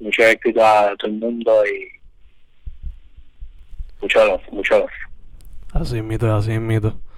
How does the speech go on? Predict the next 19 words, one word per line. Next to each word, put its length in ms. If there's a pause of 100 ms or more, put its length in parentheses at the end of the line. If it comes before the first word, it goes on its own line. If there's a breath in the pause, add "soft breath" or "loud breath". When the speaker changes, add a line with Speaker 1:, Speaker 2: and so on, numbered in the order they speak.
(680 soft breath)
Speaker 2:
Se 140
cuidan. 480 (400)
El 80
proceso 320
cuarenta 360
y 80
ocho. 420 (140)
El 140
próximo, 680 (440)
un 180
poema 360
dedicado 520
para 540 (840 soft breath)
Nochebuena. 640 (1300)
Y 100
Speaker 1:
Yes. 140
Speaker 2:
luego 240
de 200
eso, 240